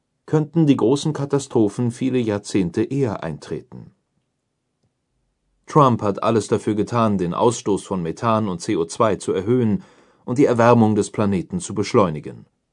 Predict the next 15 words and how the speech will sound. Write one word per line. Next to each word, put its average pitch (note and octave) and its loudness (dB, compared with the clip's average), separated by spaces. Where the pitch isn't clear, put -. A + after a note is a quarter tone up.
sagt F#2 -6
der A#2+ -6
Professor A2 -6
der B2 -6
Florida F#2+ -2
State G#2+ 0
University. D2+ -12
Canton A#2+ 0
führt - -4
seine C3 -4
Forschungen B2 0
im A#2 -4
Naturschutzgebiet G#2 -2
Saint A2 -6
Marks G#2+ -2